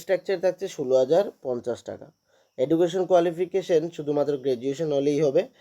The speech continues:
এবং তোমাদের টাইপিং স্পিড at least তিনশো word per minute তোমাদের in কম্পিউটারের মধ্যে থাকতে হবে এবং সার্টিফিকেট, কম্পিউটার অ্যাপ্লিকেশনের সার্টিফিকেট থাকতে হবে at least six মান্থের। মিনিমাম এজ হচ্ছে তোমাদের এখানে এইটিন ইয়ার্স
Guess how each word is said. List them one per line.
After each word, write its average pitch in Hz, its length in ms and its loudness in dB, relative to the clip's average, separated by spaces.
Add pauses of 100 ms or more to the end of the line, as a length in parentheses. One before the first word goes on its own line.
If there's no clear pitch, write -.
(240)
এবং 175 240 0 (260)
তোমাদের 143 380 4 (1160)
টাইপিং 156 360 2
স্পিড 170 380 -4
at 139 120 -12
least 175 180 -8 (100)
তিনশো 160 340 0 (180)
word 131 200 4 (120)
per 127 120 2 (120)
minute 120 240 -4 (300)
তোমাদের 120 380 -2 (200)
in 127 80 -4 (160)
কম্পিউটারের 120 480 -2
মধ্যে 117 240 -6
থাকতে - 300 -12
হবে - 160 -8 (420)
এবং 123 160 -2 (120)
সার্টিফিকেট, 147 500 0 (100)
কম্পিউটার 147 420 -2
অ্যাপ্লিকেশনের 143 680 -6
সার্টিফিকেট 127 520 -2
থাকতে 120 220 -6
হবে 160 180 0
at - 120 -18
least 139 200 -6
six 131 80 -8 (160)
মান্থের। 101 340 -6 (680)
মিনিমাম 160 360 4 (200)
এজ 151 200 -2
হচ্ছে 175 220 -6 (160)
তোমাদের 139 380 2 (120)
এখানে 127 260 0 (400)
এইটিন 139 260 -8
ইয়ার্স 151 200 0